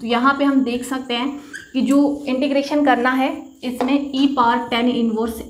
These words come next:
x को अगर हम t मान ले, तो इसका derivative present है, फिर कर दे differentiate, तो e power tan inverse x का derivative क्या होगा, e power tan inverse x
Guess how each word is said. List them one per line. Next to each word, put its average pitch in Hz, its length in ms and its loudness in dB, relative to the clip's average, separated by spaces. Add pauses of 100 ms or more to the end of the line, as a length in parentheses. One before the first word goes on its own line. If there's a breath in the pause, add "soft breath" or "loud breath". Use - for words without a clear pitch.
x - 120 -12
को 247 120 -8
अगर 226 300 -4
हम 233 300 -2
t 285 160 8
मान 196 240 0
ले, 226 120 -2 (460 loud breath)
तो 269 60 -8
इसका 262 260 -4
derivative 254 560 0
present 233 400 2
है, 226 140 -6 (560 loud breath)
फिर 311 160 4
कर 294 160 4
दे 302 120 4
differentiate, 226 640 0
तो - 140 -4
e 269 180 2
power 294 260 2
tan 269 160 2
inverse 277 280 2
x - 100 -6
का 277 60 -2
derivative 269 460 0
क्या 285 120 0
होगा, 226 240 0
e 262 120 2
power 277 200 2
tan 262 240 -2
inverse 285 300 0
x 247 200 -2